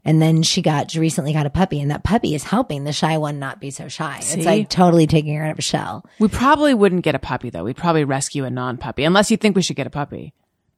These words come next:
Speaker 2: That'd be
Speaker 1: <laughs> Like,
Speaker 2: insane.
Speaker 1: she's like, "Please say yes."
Speaker 2: <laughs> I know.
Speaker 1: The look
Speaker 2: No,
Speaker 1: in your
Speaker 2: no.
Speaker 1: eye is like, "Unless you, unless you say."
Speaker 2: <laughs> Unless you're
Speaker 1: Are you
Speaker 2: telling
Speaker 1: saying
Speaker 2: me,
Speaker 1: it's your
Speaker 2: are you saying we have to
Speaker 1: professional
Speaker 2: get a puppy?
Speaker 1: opinion
Speaker 2: <laughs>
Speaker 1: that we should get a puppy?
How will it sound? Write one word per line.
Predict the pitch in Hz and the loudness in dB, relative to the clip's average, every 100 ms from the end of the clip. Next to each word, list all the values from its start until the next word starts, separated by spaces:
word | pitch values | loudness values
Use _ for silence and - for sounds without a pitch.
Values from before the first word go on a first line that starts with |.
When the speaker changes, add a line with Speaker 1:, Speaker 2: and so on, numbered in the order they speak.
| _ _ _ | _ _ _
Speaker 2:
That'd | - 123 | -10 -10
be | 98 | -10
Speaker 1:
<laughs> | 80 | -2
Like, | 170 180 165 - | 0 2 2 0
Speaker 2:
insane. | - | 0
Speaker 1:
she's | - 156 | -2 2
like, | 139 - | 0 0
"Please | 156 165 | -2 -2
say | - 131 | -2 -2
yes." | |
Speaker 2:
<laughs> | 120 | 2
I | 277 | 2
know. | 302 285 302 254 214 - - | 4 2 2 0 -2 -8 -6
Speaker 1:
The | 214 | -4
look | 226 240 | -2 -2
Speaker 2:
No, | 233 | 0
Speaker 1:
in | 233 | 0
your | 254 | 0
Speaker 2:
no. | 247 | 0
Speaker 1:
eye | 240 | 0
is | 220 | 0
like, | 196 185 | -2 -2
"Unless | 170 170 - | -2 -2 -2
you, | 156 - | -6 -4
unless | 156 139 139 131 | -2 -2 -2 -2
you | 147 | -2
say." | 339 - | 0 -2
Speaker 2:
<laughs> | 135 | 0
Unless | 214 226 - | 0 0 0
you're | 202 | 0
Speaker 1:
Are | 180 | 2
you | |
Speaker 2:
telling | 175 208 208 | 2 2 2
Speaker 1:
saying | 220 | 2
Speaker 2:
me, | |
Speaker 1:
it's | 220 233 | 2 2
your | |
Speaker 2:
are | 214 | 2
you | 226 | 2
saying | 233 247 233 | 0 0 2
we | 233 | 2
have | 294 302 | 2 2
to | |
Speaker 1:
professional | 294 | 2
Speaker 2:
get | 262 | 2
a | 220 | 2
puppy? | 202 208 214 | 2 2 2
Speaker 1:
opinion | 240 269 277 - 175 - | 2 2 -2 -4 -6 -6
Speaker 2:
<laughs> | |
Speaker 1:
that | 196 196 | -2 2
we | |
should | 196 214 | 2 2
get | 190 | 0
a | 180 | 0
puppy? | - 147 214 311 339 | -2 0 0 0 -2